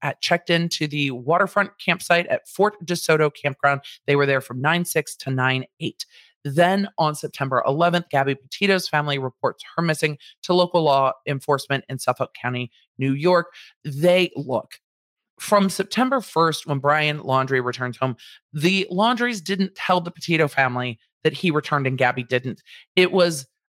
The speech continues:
between August thirtieth to September eleventh when they didn't have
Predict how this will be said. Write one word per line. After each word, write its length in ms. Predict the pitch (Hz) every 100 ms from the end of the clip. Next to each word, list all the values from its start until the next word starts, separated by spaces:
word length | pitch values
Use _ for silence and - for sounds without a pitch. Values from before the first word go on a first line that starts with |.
| _ - 156 _
between 360 | 175 160 196 175
August 380 | 190 220 233 -
thirtieth 460 | 190 180 175 170
to 140 | - 165
September 580 | - - 190 190 190 -
eleventh 400 | 160 156 151 147
when 120 | 147
they 120 | 165 190
didn't 260 | 208 175
have 240 | 151 151